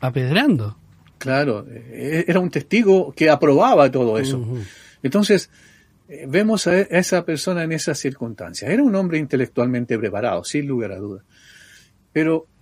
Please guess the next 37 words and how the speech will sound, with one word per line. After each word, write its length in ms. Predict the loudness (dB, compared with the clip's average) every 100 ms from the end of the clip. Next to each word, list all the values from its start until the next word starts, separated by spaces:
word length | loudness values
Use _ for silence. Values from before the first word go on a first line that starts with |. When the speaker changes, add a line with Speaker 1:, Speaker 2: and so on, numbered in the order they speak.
| -10
Speaker 2:
¿qué 120 | -4
es 60 | -2
lo 80 | 0
que 100 | -2
ocurre 400 | 0 0 0 0
cuando 300 | 0 0 0
el 60 |
Señor 360 | -2 -4 -4 -4
sale 500 | 0 0 0 -2 -4 _
a, 340 | -10 -8 -8 -12 -8
a 180 | -4 0
él 240 | 0 -2 -6
camino 400 | -4 0 0 0
a 40 |
Damasco? 520 | 0 -2 -8 -12 -20 -20 _
Allí 520 | -12 -8 -2 -2 -2 -6
es 100 | -6
donde 260 | -4 -4
se 140 | -6 -8
produce 540 | -4 -4 -4 -4 -6 -6
el 160 | -10
cambio 400 | -4 -4 -2 -4
trascendental, 880 | -6 -8 -10 -10 -14 -14 -6 -4 -6 _ _ _
fundamental. 640 | -6 -4 -4 -6 -6 -2
Ahí 100 | 0
tenemos 340 | 2 4 4 4
el 60 |
ejemplo 380 | 2 2 4 6
de 60 | 4
lo 60 |
que 100 | 4
veníamos 340 | 2 2 2 2
diciendo. 420 | 0 0 0 -2
Un 140 | -2 0
hombre 260 | 2 2
muy 240 | 4 6 4
preparado, 720 | 4 4 4 2 2 0